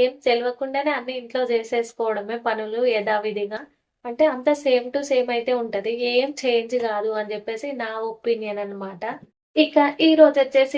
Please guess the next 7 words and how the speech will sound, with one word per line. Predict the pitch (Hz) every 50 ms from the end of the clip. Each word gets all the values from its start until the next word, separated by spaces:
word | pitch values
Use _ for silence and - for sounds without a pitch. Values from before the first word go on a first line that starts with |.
| 277 -
కొత్త | 269 254 247 - 247 247 254
సంవత్సరం | 240 233 226 220 220 - 233 233 233 226 - _
కాబట్టి | 226 220 208 208 214 214 208 - - 285 330 370 359 _ _ _ _ _ _ _ _ _ _ _ _ _
టెంపుల్కి | 285 277 269 277 - 302 311 302 302 294 277
వెళ్దాము | 254 247 240 240 233 233 233 240 269 285 277
అని | 254 240 226 226
చెప్పేసి | 233 233 - 240 233 240 - - 320